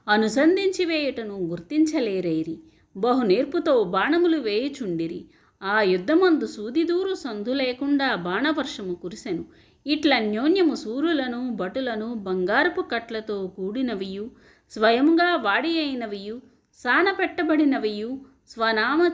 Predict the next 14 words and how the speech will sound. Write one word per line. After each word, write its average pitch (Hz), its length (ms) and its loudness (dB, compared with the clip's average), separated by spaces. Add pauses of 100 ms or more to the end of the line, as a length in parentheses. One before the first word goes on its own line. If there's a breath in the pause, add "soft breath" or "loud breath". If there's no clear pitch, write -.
(100)
చిహ్నితములు 240 600 -4 (140)
అయిన 190 240 0
అర్ధచంద్ర 190 760 -4
బాణములతోనూ, 202 1040 0 (360 loud breath)
ఇనుప 339 300 4
నారాచరములతోనూ, 240 1400 0 (360 soft breath)
ఇనుప 320 300 4
అలుగులు 294 540 2
గల 247 200 4
బాణములతోనూ, 208 1160 0
ఖడ్గములతోనూ, 214 960 0 (120)
పట్టసములతోనూ, 262 1080 -2
ఈటెలతోనూ 233 920 -4
కొట్టుకొనిరి. 165 760 -6